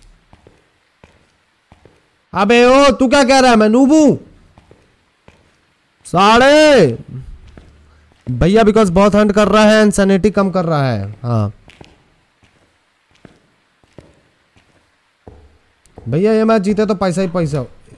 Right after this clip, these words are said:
नहीं, नहीं, खुला है, खुला है, हंट, हंट नहीं कर रहा है। अब hunt कर रहा है,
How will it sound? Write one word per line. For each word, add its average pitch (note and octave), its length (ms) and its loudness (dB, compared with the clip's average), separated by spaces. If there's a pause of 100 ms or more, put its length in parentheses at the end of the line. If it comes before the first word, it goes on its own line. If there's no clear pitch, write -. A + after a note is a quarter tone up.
(160)
नहीं, C#3 160 -6
नहीं, B2+ 120 -6
खुला C3 220 -6
है, A#2 60 -4
खुला C3 240 -6
है, A#2+ 60 -4
हंट, A2+ 160 -6 (380)
हंट B2 180 -8
नहीं A#2+ 100 -8
कर A2 160 -10
रहा G2+ 120 -12
है। G2+ 100 -14 (4000)
अब D3 140 -4
hunt C#3 160 -2
कर B2 140 -6
रहा A2+ 160 -6
है, G#2+ 80 -10